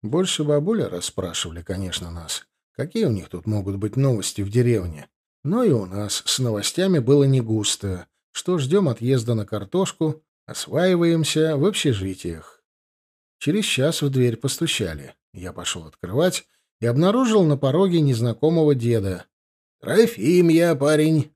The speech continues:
важно сказал он. «Паша», — представился я и крикнул: «Бабушка, к тебе Трофим!»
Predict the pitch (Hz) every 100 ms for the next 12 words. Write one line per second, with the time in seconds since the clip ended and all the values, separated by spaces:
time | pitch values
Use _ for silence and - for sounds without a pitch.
0 | _ 80 95 175 175 170 - 101 117 139
1 | 127 117 - _ _ _ _ _ _ -
2 | 92 80 - 160 - - 151 151 - 165
3 | 160 151 156 160 165 156 151 143 143 127
4 | - _ _ _ - 120 175 139 - 87
5 | - 143 160 208 208 208 - 147 139 120